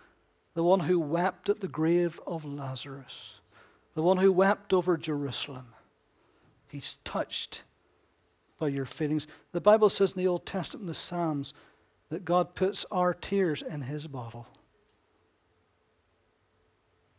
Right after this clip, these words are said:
Tears were precious. And those Old Testament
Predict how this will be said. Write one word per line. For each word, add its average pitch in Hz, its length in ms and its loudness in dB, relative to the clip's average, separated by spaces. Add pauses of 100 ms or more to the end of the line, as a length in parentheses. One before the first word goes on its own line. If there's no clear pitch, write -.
(380)
Tears 190 300 4
were 160 100 -6
precious. - 720 -6 (1700)
And 156 120 -2
those 175 140 4
Old 175 180 2
Testament 180 600 -2